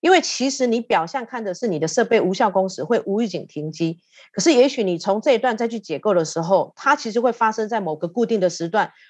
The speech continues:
或者是一个高负载的时候才发生这种现象。所以你要真的往下找到归因之后，如果你能够去做一些调整，你的设备稳定度拉高，你的有效产值就拉高哈。所以基本上呢，其实从这里跟各位提的是，数据为什么会驱动思考变革的方向？因为你会看到一些现象，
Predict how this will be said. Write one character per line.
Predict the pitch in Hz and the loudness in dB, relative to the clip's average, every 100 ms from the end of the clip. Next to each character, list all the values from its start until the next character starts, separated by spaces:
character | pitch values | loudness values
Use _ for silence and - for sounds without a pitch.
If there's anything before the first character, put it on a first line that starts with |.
| _ | _
或 | 339 285 | 2 2
者 | 190 | 0
是 | - | -14
一 | 226 | -10
个 | 214 196 | -10 -8
高 | - 262 | 2 2
负 | 269 311 | 2 -4
载 | 220 151 | -6 -6
的 | 156 | -6
时 | - | -2
候 | 190 214 | 2 2
才 | 190 170 | 2 0
发 | 208 | 2
生 | 196 202 | 2 0
这 | 196 | -2
种 | 151 | -4
现 | 151 190 160 | -4 -4 -4
象。 | 180 160 - - - | -4 -4 -6 -20 -2
所 | 311 | 4
以 | 330 - - | 4 2 -2
你 | 226 | 2
要 | 294 294 | 4 4
真 | 311 | 2
的 | 262 | -2
往 | 175 | -4
下 | 170 294 | -2 -2
找 | - | -2
到 | 240 233 | -2 0
归 | 226 226 | 0 0
因 | 220 | -2
之 | 190 208 | -8 -4
后， | 202 | -2
如 | 208 285 | 0 0
果 | 294 190 | 2 0
你 | 165 | -2
能 | 175 202 | -6 -4
够 | 247 | -4
去 | 240 | -6
做 | 220 240 | -2 -2
一 | 202 | -2
些 | 208 220 | -2 -2
调 | 185 156 | 0 -4
整， | 170 175 - - - | -2 -4 -4 -20 -10
你 | 190 | 2
的 | 202 | 2
设 | 214 277 | 4 4
备 | 262 | 4
稳 | 170 | 0
定 | 180 233 | -8 -10
度 | 220 196 | -8 -2
拉 | 190 | 0
高， | 185 180 180 | 0 0 -2
你 | 175 | 0
的 | 185 | 0
有 | 170 | 0
效 | 165 214 | 2 0
产 | 151 | 0
值 | 143 | -8
就 | 151 180 | -2 0
拉 | 170 160 | 0 -2
高 | 160 147 | -4 -6
哈。 | 156 160 - - - | -6 -8 -10 -20 -14
所 | - 339 | 4 6
以 | |
基 | 370 | 8
本 | 349 208 | 6 6
上 | 226 202 | 6 4
呢， | 196 190 | 4 2
其 | 254 | 0
实 | 254 233 | -6 -2
从 | 220 226 | 0 2
这 | 302 | 2
里 | 220 160 | 2 0
跟 | 226 226 | -4 -2
各 | 240 | -2
位 | 214 | -2
提 | 170 | -2
的 | 170 | -2
是， | 156 - 220 185 | -4 -4 0 0
数 | - - 311 | -2 2 2
据 | 294 | 4
为 | 277 285 | 4 4
什 | 208 | 4
么 | |
会 | 190 | -6
驱 | 220 240 | -6 -6
动 | 220 214 | -4 -4
思 | - - | -4 -4
考 | 160 | -4
变 | - 208 | -2 -2
革 | 170 | 0
的 | 147 | -2
方 | 147 180 175 | -2 -4 -2
向？ | 190 - | -2 0
因 | 277 | 2
为 | |
你 | 233 | 4
会 | 190 | 4
看 | 233 | 2
到 | 220 | 2
一 | 202 | 0
些 | 202 196 | -2 -4
现 | 214 175 | -4 -6
象， | 165 185 | -2 -4